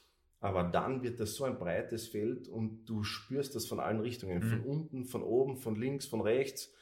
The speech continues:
Speaker 1: Und irgendwie drehst dich im Kreis und überall lauert irgendwo eine Herausforderung, aber gleichzeitig auch eine Chance.
Speaker 2: Ja.
Speaker 1: Also es ist nicht so, dass ich heute hier sitze und sage, „Wahnsinn, das ist alles nur, äh, stressig“, sondern das ist auch, äh, etwas, was mir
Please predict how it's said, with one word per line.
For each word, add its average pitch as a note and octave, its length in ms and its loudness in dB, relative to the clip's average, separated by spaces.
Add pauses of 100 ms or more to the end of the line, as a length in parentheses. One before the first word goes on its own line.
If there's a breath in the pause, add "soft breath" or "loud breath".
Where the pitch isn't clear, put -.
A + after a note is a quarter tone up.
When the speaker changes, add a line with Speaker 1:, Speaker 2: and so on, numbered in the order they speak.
(200 loud breath)
Speaker 1:
Und A#2 180 -4
irgendwie B2 420 0
drehst A2+ 460 4
dich B2+ 200 -2
im B2 120 0
Kreis A2 420 2
und B2 140 -2
überall B2+ 480 6
lauert B2+ 460 6
irgendwo B2+ 580 2
eine A#2 220 0
Herausforderung, C3+ 1080 0 (340 loud breath)
aber A#2+ 240 4
gleichzeitig A2 580 -2
auch - 300 4 (180)
eine F2+ 140 0
Chance. F2+ 720 0
Speaker 2:
Ja. G#2+ 80 2
Speaker 1:
Also G2+ 280 4
es F2+ 140 0
ist G#2+ 140 -8
nicht G#2 140 -2
so, G#2 340 -2 (340 loud breath)
dass G2 140 -6
ich F#2 100 -4
heute G2+ 240 0
hier A2 180 -2
sitze G#2+ 300 -6
und F#2+ 60 -8
sage, F#2+ 240 -4
„Wahnsinn, G2+ 380 -2
das G2+ 140 -8
ist G#2 140 -8
alles F#2+ 320 -2
nur, G#2+ 340 -2 (600)
äh, G#2 300 -2
stressig“, G2 540 -2
sondern F#2+ 300 -4
das F#2+ 220 -6
ist - 200 -8
auch, F2+ 340 0
äh, F2 220 -6
etwas, F#2 300 -10
was - 180 -14
mir F#2 460 -4